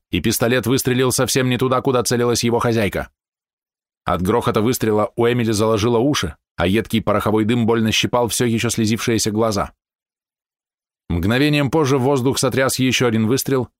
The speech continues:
и Эмили даже сквозь слезы разглядела, что миссис Флэнсинг качнулась назад, и между ее стиснутыми зубами брызнула кровь. Керзан бросил на пол дымящийся пистолет и кинулся на женщину, подняв нож Диаскуры, но круглолицый парень прыгнул ему на спину,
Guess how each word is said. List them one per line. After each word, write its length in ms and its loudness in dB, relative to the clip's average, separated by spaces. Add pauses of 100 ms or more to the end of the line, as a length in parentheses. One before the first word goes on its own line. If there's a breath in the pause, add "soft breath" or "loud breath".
(280)
и 180 2
Эмили 180 0
даже 240 0
сквозь 280 -2
слезы 320 0
разглядела, 500 0
что 140 -4
миссис 260 -2
Флэнсинг 600 -2
качнулась 500 -2
назад, 400 -2 (220)
и 80 0
между 260 0
ее 220 0
стиснутыми 520 -2
зубами 340 0
брызнула 420 0
кровь. 340 -4 (1300)
Керзан 360 0
бросил 320 0
на 140 0
пол 140 0
дымящийся 520 0
пистолет 420 0
и 40 -2
кинулся 380 0
на 100 0
женщину, 440 0
подняв 340 -2
нож 220 0
Диаскуры, 520 0 (640)
но 100 -2
круглолицый 640 0
парень 340 0
прыгнул 360 0
ему 200 2
на 140 0
спину, 340 -2